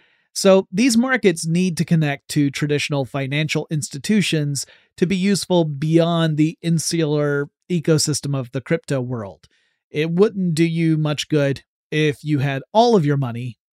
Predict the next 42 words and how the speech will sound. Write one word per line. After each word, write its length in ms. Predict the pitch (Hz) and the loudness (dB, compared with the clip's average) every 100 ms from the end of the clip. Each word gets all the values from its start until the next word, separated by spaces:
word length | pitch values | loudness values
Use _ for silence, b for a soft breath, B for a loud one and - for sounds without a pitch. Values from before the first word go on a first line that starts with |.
| _ | _
in 160 | 151 151 | -4 0
Bitcoin, 460 | 226 - 131 107 101 _ _ | 0 -2 -12 -12 -14 _ _
if 140 | 151 160 | -4 2
there 120 | 170 | 4
were 140 | 165 | 4
no 180 | 156 156 | 2 2
way 200 | 147 143 | 2 0
to 80 | 135 | -2
get 180 | 139 - | -4 -4
your 80 | |
money 380 | 143 123 123 123 _ _ _ _ - | -6 -6 -8 -12 _ _ _ _ -4
out 180 | 233 208 | 2 4
of 80 | 156 | 2
Bitcoin. 520 | 131 - 123 98 85 _ _ _ _ | -2 -8 -14 -14 _ _ _ _ _
Sure, 260 | - 185 202 | -2 4 4
you 160 | 214 | 4
could 120 | 185 | 0
use 180 | 208 196 | 2 2
Bitcoin 420 | 160 - - 214 | 2 0 0 0
to 60 | 190 | 0
purchase 400 | 151 226 214 165 | -2 0 0 0
some 320 | - 262 381 | -2 -2 -2
stuff, 520 | - - 113 107 160 _ _ _ _ _ - | -6 -6 -8 -8 -10 _ _ _ _ _ -2
but 300 | 151 196 180 | 0 0 0
the 160 | 208 | 2
vast 440 | 196 156 180 208 - | 2 2 2 2 2
majority 460 | 170 151 196 185 | 0 2 2 4
of 80 | 170 | 2
transactions 880 | - 180 175 151 190 208 - 160 147 | 0 0 0 0 0 0 0 0 0
that 160 | 143 139 | -2 -2
you 60 | |
would 160 | 156 139 | -2 -2
need 180 | 156 147 | -2 -2
to 80 | |
make 180 | 151 156 | 0 -2
in 80 | 143 | -2
your 120 | 143 | -4
day-to-day 540 | 135 147 160 147 151 147 | 0 0 0 0 0 0
life 420 | 139 175 147 123 | 0 0 0 -2
would 220 | 151 143 | -4 -2
likely 420 | 143 180 - 156 156 | -2 0 2 2 0
exist 480 | 156 127 156 156 | -4 0 0 0